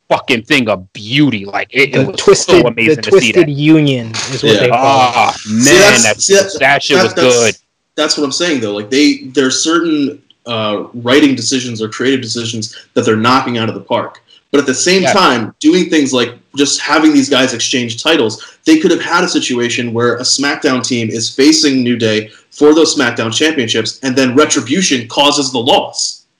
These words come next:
Speaker 1: Stat King, they're not all the way smart.
Speaker 3: <laughs> Like, like, that's
Speaker 1: <laughs>
Speaker 3: how
Speaker 1: They're
Speaker 3: easy
Speaker 1: not
Speaker 3: is
Speaker 1: all,
Speaker 3: that?
Speaker 2: They only get
Speaker 1: they're not all,
Speaker 2: certain things
Speaker 1: not,
Speaker 2: right.
Speaker 1: they're not all the way
Speaker 3: How
Speaker 1: smart,
Speaker 3: easy is
Speaker 1: man. They
Speaker 3: that?
Speaker 1: got they got main card story writers, and that's it, man. They,
Speaker 3: And
Speaker 1: they
Speaker 3: then,
Speaker 1: got the
Speaker 3: and then
Speaker 1: main
Speaker 3: you have,
Speaker 1: story.
Speaker 3: and then you have,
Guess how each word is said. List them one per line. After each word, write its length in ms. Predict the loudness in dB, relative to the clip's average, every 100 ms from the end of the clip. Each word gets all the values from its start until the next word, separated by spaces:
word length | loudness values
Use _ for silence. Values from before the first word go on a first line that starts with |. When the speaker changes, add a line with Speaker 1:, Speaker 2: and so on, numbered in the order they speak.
| _
Speaker 1:
Stat 320 | -6 0 0 2
King, 240 | 2 2
they're 100 | 2
not 280 | 2 0 -2 0
all 200 | 2 2
the 120 | 2
way 120 | 0
smart. 460 | -2 -2 -2 -2 -8 _ 2
Speaker 3:
<laughs> 20 |
Like, 800 | 2 4 0 2 0 2 -2 -6 -14 0
like, 160 | 0 2
that's 720 | 0 2 2 2 2 0 0
Speaker 1:
<laughs> 40 |
Speaker 3:
how 200 | 0 0
Speaker 1:
They're 180 | 2 2
Speaker 3:
easy 140 | 4 6
Speaker 1:
not 80 |
Speaker 3:
is 160 | 6 6
Speaker 1:
all, 60 | 4
Speaker 3:
that? 120 | 0
Speaker 2:
They 140 | -2 0
only 140 | 2
get 240 | 2 2
Speaker 1:
they're 80 | 2
not 160 | 2 2
all, 180 | 2 2
Speaker 2:
certain 220 | 0 -6
things 280 | -4 -4 -2
Speaker 1:
not, 160 | 0 0
Speaker 2:
right. 100 | 2
Speaker 1:
they're 120 | 0
not 200 | 0 0 -2
all 120 | -2 -2
the 60 |
way 160 | 0 2
Speaker 3:
How 160 | 2 4
Speaker 1:
smart, 220 | 2 2
Speaker 3:
easy 100 | 2
is 60 | 0
Speaker 1:
man. 140 | -4
They 80 | -8
Speaker 3:
that? 80 | -10
Speaker 1:
got 240 | -6 -6 -8 _ -4
they 100 | 0
got 220 | 2 2
main 320 | 2 2 0
card 320 | 0 2 2 0
story 340 | 2 4 4
writers, 460 | 4 4 4 2 2
and 120 | 2
that's 180 | 2 2
it, 240 | 0 2
man. 220 | 0 2
They, 80 | 2
Speaker 3:
And 80 | 4
Speaker 1:
they 40 | 4
Speaker 3:
then, 60 |
Speaker 1:
got 160 | 2 0
the 60 |
Speaker 3:
and 100 | 0
then 60 | 2
Speaker 1:
main 120 | 0
Speaker 3:
you 120 | -2 -8
have, 100 | -4
Speaker 1:
story. 180 | -2
Speaker 3:
and 80 | -2
then 80 | -4
you 80 | -8
have, 160 | -8